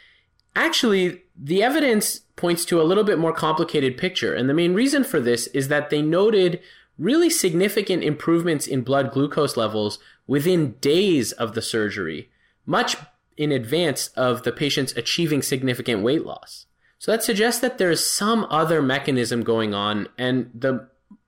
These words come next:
most widely recognized mechanisms at this point seem to be altered signaling pathways,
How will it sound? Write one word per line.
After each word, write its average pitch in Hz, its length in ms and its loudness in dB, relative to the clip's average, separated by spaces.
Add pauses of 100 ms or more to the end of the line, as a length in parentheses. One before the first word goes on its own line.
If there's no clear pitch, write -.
(160)
most 196 540 0 (220)
widely 135 420 2
recognized 127 600 0
mechanisms 113 520 -4
at 107 100 -6
this 139 140 -2
point 113 300 -6
seem 123 220 -2
to 127 100 -6
be 113 300 -2
altered 131 580 0 (400)
signaling 185 580 2
pathways, 117 800 0